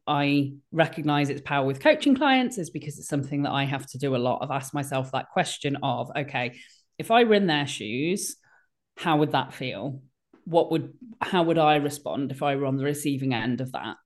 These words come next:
And empathy often feels quite fluffy, I think.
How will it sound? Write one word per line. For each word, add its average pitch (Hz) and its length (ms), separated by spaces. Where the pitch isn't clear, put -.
And 151 400
empathy 185 840
often 170 380
feels 208 480
quite - 380
fluffy, 196 400
I 202 60
think. 285 420